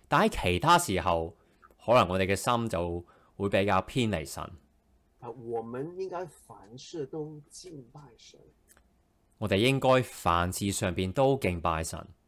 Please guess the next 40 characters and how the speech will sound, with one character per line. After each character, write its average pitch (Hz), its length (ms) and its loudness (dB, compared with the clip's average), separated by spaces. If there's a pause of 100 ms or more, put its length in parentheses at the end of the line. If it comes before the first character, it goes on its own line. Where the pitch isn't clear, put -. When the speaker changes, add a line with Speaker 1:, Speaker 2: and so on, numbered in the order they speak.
(400)
Speaker 2:
無 123 200 -10
論 165 260 -4
刷 180 440 -14
牙 123 180 -14
的 - 160 -20
時 - 140 -20
候。 - 160 -20 (680)
Speaker 1:
無 95 140 -2
論 101 120 4
你 113 340 0
刷 - 200 0
緊 110 200 2
牙 82 160 2
嘅 92 120 0
時 85 140 -4
候。 85 360 -4 (380)
Speaker 2:
啊， - 240 -16
學 131 340 -8
習， 127 440 -14
在 175 160 -8
學 113 240 -14
習。 - 200 -20 (340)
Speaker 1:
喺 127 100 0
度 113 80 4
學 101 100 2
習 95 240 0
嘅 - 80 -4
時 85 260 -4
候。 85 380 -2 (440)
Speaker 2:
工 - 100 -20
作。 - 380 -10 (560)
Speaker 1:
或 98 100 -4
者 117 60 2
喺 117 80 4
度 113 80 0
工 120 260 2
作 110 200 0
緊。 82 340 -8 (640)
Speaker 2:
睡 156 180 -10
覺。 165 200 -14